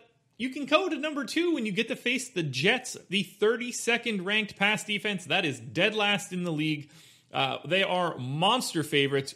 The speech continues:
You just have to hope that Jared Goff throws touchdown passes in the first half because I don't assume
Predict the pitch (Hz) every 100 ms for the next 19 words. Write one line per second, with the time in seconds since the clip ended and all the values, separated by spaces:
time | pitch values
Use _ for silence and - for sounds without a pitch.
0 | _ 170 180 220 254 247 202 220 180 196
1 | 202 175 190 175 185 180 190 185 175 151
2 | 165 165 151 160 143 123 175 151 180 156
3 | - 113 127 135 - 185 180 143 - 240
4 | 185 123